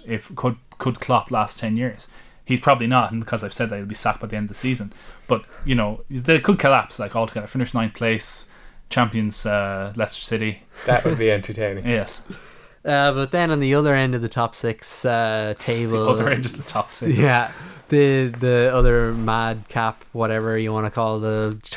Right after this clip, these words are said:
Speaker 3: current top six is, Arsenal are up into third. They're only one point off City,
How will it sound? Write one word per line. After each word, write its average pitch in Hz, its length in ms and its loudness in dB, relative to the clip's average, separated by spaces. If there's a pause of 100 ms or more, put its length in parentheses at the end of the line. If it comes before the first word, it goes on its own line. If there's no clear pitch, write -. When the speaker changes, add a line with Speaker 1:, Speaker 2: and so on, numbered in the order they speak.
Speaker 3:
current 127 300 0
top 123 240 0
six - 260 2
is, 117 240 0
Arsenal 131 560 0 (560)
are 131 140 6
up 143 140 4
into 127 160 -2
third. 131 520 2 (360)
They're 135 120 4
only 147 140 4
one 170 240 6
point 185 280 6
off 196 220 6
City, 120 440 -2